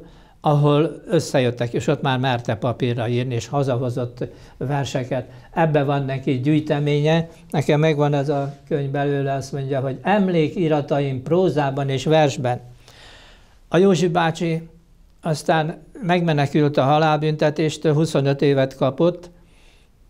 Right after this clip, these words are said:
Hát ugye aztán, ugye, mikor a Sztálin megdöglött, akkor utána már haza lehetett jönni. Ő is hazajött, illetve nem jött haza, nem engedték haza őket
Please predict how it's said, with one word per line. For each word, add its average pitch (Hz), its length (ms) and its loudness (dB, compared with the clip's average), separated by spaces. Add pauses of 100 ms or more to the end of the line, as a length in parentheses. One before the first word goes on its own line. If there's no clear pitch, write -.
(160)
Hát 170 260 0
ugye 160 200 2
aztán, 151 320 0
ugye, 143 400 2
mikor 147 340 -2
a 139 400 0
Sztálin 151 400 0
megdöglött, 143 600 -2
akkor 135 320 -4
utána 127 380 0
már 120 180 0
haza 127 260 -2
lehetett 120 440 -2
jönni. 139 400 0 (320)
Ő 143 140 4
is 139 200 2
hazajött, 147 580 0
illetve 160 440 2
nem 190 260 0
jött 147 160 0
haza, 156 480 0 (400)
nem 196 180 2
engedték 139 580 0
haza 139 320 0
őket 139 440 -2